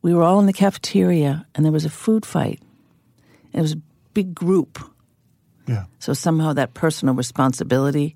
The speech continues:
Speaker 1: gets shifted to the group mentality of, "Well, we're all doing it." And I threw a tomato at somebody, right at them.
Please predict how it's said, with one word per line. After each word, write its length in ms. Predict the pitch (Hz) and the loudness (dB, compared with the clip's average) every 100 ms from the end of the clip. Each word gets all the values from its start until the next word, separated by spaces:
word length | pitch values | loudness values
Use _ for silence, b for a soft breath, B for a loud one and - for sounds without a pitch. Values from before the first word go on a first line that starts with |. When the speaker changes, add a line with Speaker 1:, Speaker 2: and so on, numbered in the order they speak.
| - | -6
Speaker 1:
gets 200 | 127 - | -6 -4
shifted 560 | - 127 - 202 - _ _ b b b b b b b _ | -6 -6 -4 -6 -6 _ _ b b b b b b b _
to 140 | - 135 | -4 -2
the 80 | |
group 260 | 110 139 - | 0 -2 0
mentality 640 | 175 175 180 180 180 170 | 0 0 0 0 -2 -2
of, 100 | 143 | -4
"Well, 220 | 143 165 | -2 0
we're 140 | 131 131 | 2 2
all 180 | 156 135 | 2 2
doing 260 | 151 170 | 0 0
it." 160 | 196 208 _ _ _ _ _ - | -2 -4 _ _ _ _ _ -2
And 120 | 165 - | 0 2
I 120 | 220 | 0
threw 420 | - - 240 254 | -2 -2 0 2
a 40 | |
tomato 680 | 196 - 180 175 214 180 - - | 0 0 0 0 0 -2 -2 -4
at 240 | 185 - | -6 -6
somebody, 720 | - 196 185 143 55 - - _ _ _ _ _ _ _ _ _ _ 214 | -4 -2 0 0 -4 -8 -18 _ _ _ _ _ _ _ _ _ _ 0
right 180 | 247 | 2
at 220 | 277 277 - | 2 -2 -6
them. 200 | 101 | -8